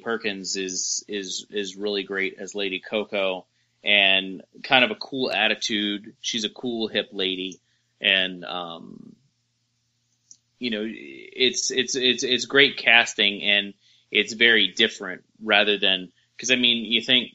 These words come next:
black actresses back then, immediately you think of Pam Grier. Um, who's the lady that played, um, Cleopatra Jones?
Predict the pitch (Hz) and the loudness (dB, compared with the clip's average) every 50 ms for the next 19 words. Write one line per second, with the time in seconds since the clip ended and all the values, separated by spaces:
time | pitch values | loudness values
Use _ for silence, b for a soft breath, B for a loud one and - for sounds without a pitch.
0 | _ _ _ - - 113 113 107 107 - - 135 131 131 131 - 131 117 - 127 | _ _ _ -14 -6 -2 0 0 0 2 4 6 6 6 4 0 -4 -4 -4 -4
1 | 120 113 107 113 113 110 107 - - 107 104 104 104 104 98 101 104 101 101 101 | -4 -4 0 2 2 2 2 0 0 0 0 0 -2 -4 -4 -2 -2 -2 -2 -2
2 | 64 90 104 101 98 98 95 - 101 95 - - - _ - 104 95 92 92 92 | -4 -6 -6 -8 -8 -10 -10 -10 -10 -10 -10 -14 -14 _ -6 -6 -6 -6 -6 -10
3 | - 113 120 120 117 113 110 110 107 107 107 _ _ _ _ _ _ _ - - | -8 -4 -2 0 2 2 2 0 -2 -4 -8 _ _ _ _ _ _ _ -4 -2
4 | 95 95 92 90 90 90 92 92 82 - - - 123 139 151 147 - 147 143 139 | 0 0 0 -2 -4 -8 -10 -14 -16 -18 -18 -10 -6 -6 -4 -4 -6 -6 -4 -4
5 | 139 139 143 135 127 - - _ _ - 127 123 120 120 117 117 110 110 110 110 | -4 -4 -4 -6 -6 -8 -10 _ _ -6 -4 -2 -2 -4 -4 -2 -2 0 2 2
6 | 110 107 107 104 107 107 104 104 104 107 107 _ _ _ _ _ - - _ _ | 2 0 0 -2 -6 -8 -10 -10 -12 -14 -16 _ _ _ _ _ -20 -20 _ _
7 | _ _ _ _ _ - 123 120 110 127 120 113 - 117 110 117 117 117 117 117 | _ _ _ _ _ -4 -2 -2 0 0 -2 -4 -4 -6 -6 -4 -2 -2 -2 -4
8 | 117 120 117 - - - - | -8 -10 -12 -12 -12 -12 -14